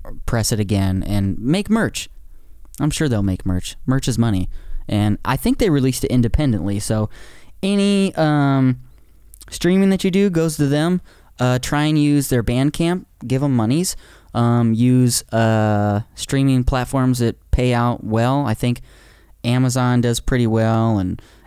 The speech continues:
Apple Music does pretty well. Tidal does okay, but, like, you know, none of them are ideal. You should definitely just try and buy the record somewhere,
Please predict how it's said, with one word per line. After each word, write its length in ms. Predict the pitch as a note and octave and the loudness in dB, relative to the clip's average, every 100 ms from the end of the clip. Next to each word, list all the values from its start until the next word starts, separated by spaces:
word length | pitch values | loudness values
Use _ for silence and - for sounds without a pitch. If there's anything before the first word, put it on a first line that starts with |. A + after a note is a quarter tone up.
| - | -6
Apple 260 | A2+ A2+ | -4 0
Music 320 | A2 A2 A2+ A#2 | 2 2 0 -2
does 180 | A2 | -2
pretty 200 | - A2+ | -2 -2
well. 300 | G#2 G#2+ G#2 | 0 2 0
Tidal 320 | G#2 A2 G#2 G#2+ | -2 -4 -2 0
does 340 | G#2 G2+ G2 | 0 0 -2
okay, 600 | G2 G2+ - G2 G2+ G#2 | -4 -6 -4 -2 0 0
but, 180 | - G2+ | 0 -2
like, 300 | G2 F#2+ - - _ - - - | -2 -4 -6 -18 _ -20 -20 -6
you 140 | A2 | -2
know, 220 | F#2 F2 - | -2 -4 -4
none 200 | A2+ C3+ | 0 0
of 140 | C#3+ B2 | 0 0
them 200 | B2 A#2 | 2 2
are 140 | A2+ | 2
ideal. 520 | A2 G2+ B2 G2+ G#2 - - - - _ _ - | 0 0 0 -2 -4 -10 -20 -20 -20 _ _ -4
You 60 | |
should 160 | A#2+ B2 | -2 -2
definitely 320 | C3+ C3 A#2+ | -2 0 -2
just 200 | G#2+ - | -2 -4
try 200 | - A2 | -2 0
and 300 | G2+ G2+ G2+ | 0 -2 -4
buy 200 | G#2 G2+ | -2 -2
the 80 | F#2+ | -2
record 380 | F#2+ F#2+ F#2+ - | -2 -4 -6 -6
somewhere, 440 | - C#2+ C2+ A1+ | -6 -4 -6 -10